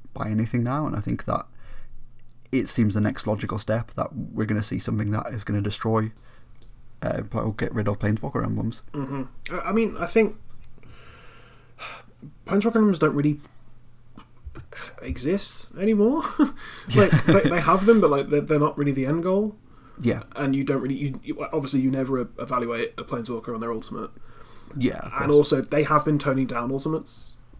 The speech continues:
Speaker 1: Yeah.
Speaker 2: Gone are the days of Jace the Mind Sculpture and Liliana the Veil, where the ultimates just, you know, win the game on the spot.
Speaker 1: Win the game on the spot, yeah, for sure.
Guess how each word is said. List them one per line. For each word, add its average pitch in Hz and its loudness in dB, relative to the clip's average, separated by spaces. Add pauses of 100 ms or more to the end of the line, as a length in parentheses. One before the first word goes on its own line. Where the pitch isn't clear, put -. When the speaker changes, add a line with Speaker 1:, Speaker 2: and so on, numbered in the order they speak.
(300)
Speaker 1:
Yeah. - -6
Speaker 2:
Gone 135 -4
are 131 2
the 123 -2
days 120 -2
of 117 -10
Jace - -2
the 147 2
Mind 135 2
Sculpture 127 -4
and 120 -4
Liliana 120 -4
the 127 -6
Veil, 131 0
where 113 -2 (160)
the 120 -4
ultimates 113 -8
just, - -10 (180)
you - -12
know, 110 -10
win 113 -8
the 110 -6
game 110 -6
on 110 -8
the 110 -8
spot. 110 -6
Speaker 1:
Win 113 0
the 107 -4
game - -6
on 107 -6
the 117 -8
spot, - -10
yeah, 113 -6
for - -6
sure. 110 -6